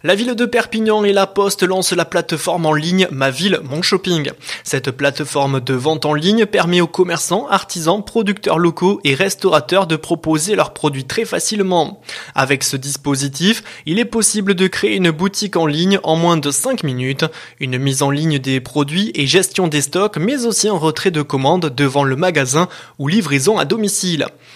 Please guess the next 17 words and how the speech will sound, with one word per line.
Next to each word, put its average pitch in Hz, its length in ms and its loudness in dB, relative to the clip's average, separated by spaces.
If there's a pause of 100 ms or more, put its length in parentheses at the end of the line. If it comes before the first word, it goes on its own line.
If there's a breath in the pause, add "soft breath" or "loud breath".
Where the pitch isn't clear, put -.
(120)
Il 143 140 -2
suffit 143 300 -2
de 135 120 -2
se - 160 -4
rendre 147 400 2
sur 131 220 -2
le 135 120 2
trois 156 280 -2
W 170 580 2 (200)
point 180 340 0 (100)
ma 135 240 0
ville 240 280 0
mon 220 180 2
shopping 165 540 0 (180)
point 220 260 2
F 180 120 -4
R. 151 320 2